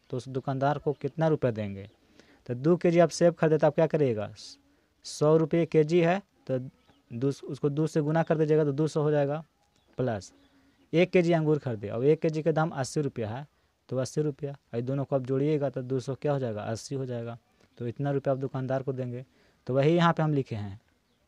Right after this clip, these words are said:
कि दो के जी हम सेब खरीद रहे हैं और सेब के दाम नहीं पता है, तो हम मान लिए हैं कि एक के जी सेब के दाम एक सौ रुपया है,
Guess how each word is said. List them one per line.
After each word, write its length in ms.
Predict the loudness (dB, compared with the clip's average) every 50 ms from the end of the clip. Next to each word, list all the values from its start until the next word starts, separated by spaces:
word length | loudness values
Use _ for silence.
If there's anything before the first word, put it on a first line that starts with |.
| _ _
कि 100 | -6 -6 -4
दो 220 | 0 0 2 2
के 160 | 2 2 2 2
जी 100 | 4 4
हम 140 | 2 2 0
सेब 260 | 0 0 0 0 2
खरीद 240 | 2 2 0 0 0
रहे 120 | -4 -6
हैं 240 | -6 -8 -10 -14 -14 -10
और 120 | -10 -8 -8
सेब 260 | -4 2 4 4 4
के 120 | 4 2
दाम 200 | 4 4 4 4
नहीं 200 | 2 2 0 0 0
पता 260 | 0 0 0 0 -2
है, 120 | -4 -4
तो 100 | -6 -6
हम 80 | -4 -2
मान 180 | 0 0 0 0
लिए 180 | 0 0 0
हैं 200 | 0 0 -2 -4
कि 180 | -6 -6 -8 -6 -2
एक 200 | 0 0 0 2
के 100 | 0 0
जी 100 | 0 0
सेब 220 | 0 0 -2 0 0
के 80 | 0
दाम 240 | 0 0 0 -2 -4 -8 _ 2
एक 160 | 4 4 4
सौ 100 | 2 0
रुपया 260 | -2 -2 -2 -2 -2
है, 180 | -2 -2 -4 -6